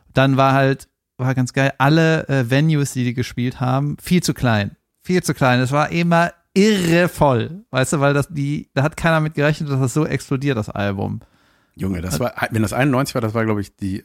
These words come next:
Speaker 2: Nevermind, Alter. Das
Speaker 1: Ja, ja, das
Speaker 2: stand bei
Speaker 1: Nevermind.
Speaker 2: jedem im Regal, den ich kannte früher.
Speaker 1: Ja, genau. Und die, äh, das war halt, die haben halt trotzdem irgendwie eine große Tour, ich weiß nicht, ob's eine Welttournee war oder eine,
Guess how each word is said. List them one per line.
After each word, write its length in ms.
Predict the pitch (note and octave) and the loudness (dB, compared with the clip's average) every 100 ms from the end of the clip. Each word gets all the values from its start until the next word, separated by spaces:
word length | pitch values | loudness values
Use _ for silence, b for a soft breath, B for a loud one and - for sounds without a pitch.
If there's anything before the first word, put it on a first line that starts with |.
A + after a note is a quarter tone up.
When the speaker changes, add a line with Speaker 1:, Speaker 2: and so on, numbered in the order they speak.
| _ | _
Speaker 2:
Nevermind, 680 | F#2+ G#2+ A2 C3+ G#2+ - - | -6 -2 0 0 -2 -6 -12
Alter. 220 | F#2 F2 | -12 -10
Das 120 | - | -2
Speaker 1:
Ja, 60 | F#3+ | 2
ja, 80 | A3+ | 4
das 80 | D3+ | 4
Speaker 2:
stand 180 | E3 E3+ | 2 4
bei 80 | C3 | 4
Speaker 1:
Nevermind. 200 | C3 A#2+ | 2 0
Speaker 2:
jedem 420 | C#3+ D3 C#3 C#3 | 0 0 0 0
im 140 | D3+ | 0
Regal, 280 | A#2+ A#2 A#2 | 0 2 2
den 120 | A#2+ | 2
ich 100 | A#2 - | -2 -4
kannte 260 | B2 - | -6 -6
früher. 300 | F#2+ F#2 F2 - _ E3 | -8 -6 -6 -8 _ -2
Speaker 1:
Ja, 120 | G3 | 2
genau. 220 | F#3+ B2 | 4 4
Und 120 | C3 D#3 | 2 0
die, 200 | D#3+ - | -2 -2
äh, 240 | - C#3 C#3+ | 0 2 2
das 180 | C#3 - | 0 0
war 160 | D#3+ | 0
halt, 400 | D#3+ D#3+ E3 - - _ _ _ _ _ - | 2 2 -2 -6 -20 _ _ _ _ _ -12
die 160 | C3+ D3+ | 0 4
haben 100 | E3+ | 4
halt 120 | D#3 _ - | 2 _ -2
trotzdem 320 | D#3 E3+ E3+ | -2 0 -2
irgendwie 240 | D#3 D#3 | 0 0
eine 160 | D3+ C#3+ | 0 0
große 360 | C3 E3+ F3 - | 0 0 0 -2
Tour, 200 | F3 F#3 | 0 0
ich 100 | D3 | 0
weiß 120 | C#3+ | -2
nicht, 60 | |
ob's 140 | C3+ - | -2 -2
eine 120 | A#2 | 0
Welttournee 520 | A2+ D3 F3+ E3+ E3 | 2 0 -2 -2 -2
war 160 | D#3+ D3+ | 0 0
oder 160 | C3+ | 0
eine, 280 | C3 B2+ B2 | 0 0 0